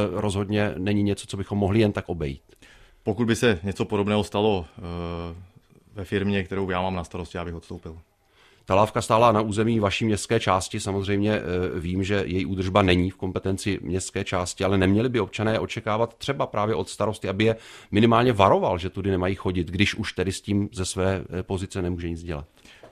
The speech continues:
Speaker 2: Eh, my jsme v kontaktu, eh, denodenně, eh, se starostou Praha Troja, ale my bychom museli tu informaci získat.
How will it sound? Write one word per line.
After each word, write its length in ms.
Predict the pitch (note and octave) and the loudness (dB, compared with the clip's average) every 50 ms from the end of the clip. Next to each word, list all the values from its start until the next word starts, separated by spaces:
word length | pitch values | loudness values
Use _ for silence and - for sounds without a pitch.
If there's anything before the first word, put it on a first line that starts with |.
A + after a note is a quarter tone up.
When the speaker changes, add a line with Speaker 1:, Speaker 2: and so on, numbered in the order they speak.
| G2+ A2 G#2+ G#2 | -6 -4 -2 0
Speaker 2:
Eh, 40 | |
my 100 | G2+ A#2+ | 0 0
jsme 120 | A#2+ E3 F#3 | -2 -2 -4
v 40 | - | -4
kontaktu, 560 | D3 C#3+ C3+ D3+ D3 - - C#3 A2 F#2 D#2+ - - - | -4 -4 -4 -4 -4 -2 0 0 0 0 -4 -8 -10 -10
eh, 40 | F#2 F#2 F#2 F#2 F#2 F#2 F#2 F2 _ - - - _ - | -8 -6 -4 -4 -4 -4 -6 -8 _ -18 -20 -20 _ -14
denodenně, 680 | - G2 F#2+ A2 B2+ B2 A#2 A2 G#2+ G#2+ G#2 G2 F#2+ F#2+ - - F2+ F2+ F#2 | -4 2 4 6 8 8 8 8 6 6 4 4 2 -2 -6 -8 -6 -6 -4
eh, 40 | F2+ | -4
se 80 | F#2 F#2+ | -6 -6
starostou 380 | - - G2 F#2+ - - A2+ | -4 -4 -4 -4 -4 -4 -6
Praha 220 | F#2+ - G2+ A2+ A2+ | -2 0 0 0 0
Troja, 440 | - - F2+ E2+ E2+ D#2+ D#2 D#2+ - _ _ _ _ _ - - - - - _ _ _ - | 0 -2 -2 -2 -4 -6 -8 -10 -14 _ _ _ _ _ -20 -20 -20 -20 -20 _ _ _ -10
ale 340 | G2+ F#2 F#2 F#2+ G2 F#2+ F#2 - _ _ _ _ _ - _ _ _ | -8 -4 -2 -2 -2 -4 -4 -8 _ _ _ _ _ -20 _ _ _
my 180 | G2+ F#2 G2+ G#2 | -6 -2 -2 0
bychom 280 | A2 A2 G#2+ - A#2 G#2+ | 0 0 -2 -2 -2 -2
museli 360 | A2 G#2+ - - G#2+ G#2+ G#2 | -2 -2 -4 -4 -4 -4 -4
tu 120 | - G#2 | -4 -4
informaci 480 | G2+ G2 F#2 G2+ G2 G2+ F#2+ F2 - F#2+ | -4 -4 -4 -6 -6 -6 -6 -6 -8 -10
získat. 500 | E2 F#2 F2+ - - - F#2 E2 - | -10 -10 -12 -12 -10 -10 -10 -10 -12